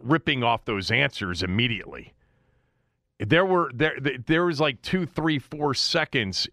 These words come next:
in between the name and the answer. He was being more thoughtful. He didn't come up with those answers that quickly. Um, but anyway, uh, what do you think you heard from him?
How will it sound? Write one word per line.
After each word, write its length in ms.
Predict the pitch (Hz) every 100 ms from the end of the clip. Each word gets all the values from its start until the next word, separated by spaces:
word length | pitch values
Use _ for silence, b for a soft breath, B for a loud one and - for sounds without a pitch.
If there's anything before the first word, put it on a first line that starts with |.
| -
in 260 | 131 131
between 920 | 110 113 - 147 135 113 98 90 85 80 b b b
the 160 | 82 117
name 600 | 117 117 120 117 113 107 - -
and 160 | 104
the 120 | 101 -
answer. 500 | 117 120 - 80 67
He 180 | 69 98
was 320 | 95 90 -
being 320 | 80 127 143
more 180 | 127 123
thoughtful. 480 | - 123 117 117 101
He 120 | 107
didn't 240 | 151 151
come 200 | - 147
up 140 | 143 -
with 120 | -
those 260 | - 202 123
answers 400 | 123 - 110 85
that 240 | 107 -
quickly. 560 | - 165 - 90 67 B B B B B -
Um, 580 | 120 123 117 117 113 104 b b b b b -
but 160 | 196 208
anyway, 500 | 175 98 69 - - -
uh, 400 | 127 131 127 131
what 160 | 135 196
do 80 | 202
you 100 | 180
think 400 | - 156 135 -
you 180 | 117 110
heard 320 | 110 101 87
from 240 | - 82
him? 340 | 76 71 67